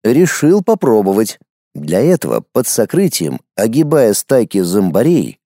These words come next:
пошел в сторону отмеченного на карте продовольственного магазина.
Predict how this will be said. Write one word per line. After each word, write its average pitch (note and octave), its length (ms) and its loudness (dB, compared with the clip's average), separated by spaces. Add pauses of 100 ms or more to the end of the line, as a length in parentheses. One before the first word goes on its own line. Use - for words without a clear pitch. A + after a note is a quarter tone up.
пошел A#2 500 2
в - 80 -2
сторону F#3+ 400 2
отмеченного D3+ 580 0
на B2 160 0
карте F#3 420 0
продовольственного C#3+ 960 0
магазина. D2 680 -2